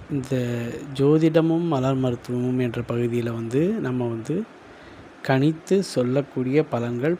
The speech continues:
பலருக்கு பலவித நன்மைகளை அளிப்பதாக நமக்கு தொடர்ந்து தொலைபேசி மூலம் தகவல்கள் வந்து கொண்டிருக்கின்றன.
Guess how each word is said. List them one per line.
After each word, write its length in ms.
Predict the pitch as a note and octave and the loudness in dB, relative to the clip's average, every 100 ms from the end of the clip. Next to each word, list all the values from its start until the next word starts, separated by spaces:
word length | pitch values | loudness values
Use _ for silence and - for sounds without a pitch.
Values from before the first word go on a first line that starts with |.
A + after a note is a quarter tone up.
| - | 0
பலருக்கு 640 | A#2+ C3 D3+ C#3+ - E3+ | 0 2 2 0 -2 -2
பலவித 520 | - C3 C3+ C#3+ C3+ | 0 0 2 0 0
நன்மைகளை 720 | C3+ B2 B2 C#3+ C#3 C3+ D#3 E3+ - - - - - | -2 -2 0 2 2 2 0 -6 -14 -20 -20 -20 -6
அளிப்பதாக 840 | B2+ C3 B2+ B2 A2+ A2+ A#2+ D3 F3+ | 0 2 2 -2 -4 -6 -2 0 0
நமக்கு 440 | C3 A#2+ A2+ D#3+ | -2 -6 -4 -6
தொடர்ந்து 460 | D#3+ A#2+ A#2+ A#2+ D3+ | -6 -8 -6 -4 -4
தொலைபேசி 520 | B2 A#2+ B2 A#2+ - | -4 -4 -2 -4 -4
மூலம் 300 | A#2+ A#2 D3 | -6 -4 -6
தகவல்கள் 520 | C#3 A#2+ A#2+ A#2+ B2 | -6 -6 -6 -6 -6
வந்து 240 | A#2 A2+ A#2 | -8 -6 -6
கொண்டிருக்கின்றன. 680 | A2+ G#2+ G#2+ A2+ A2 A2+ | -6 -8 -10 -10 -8 -6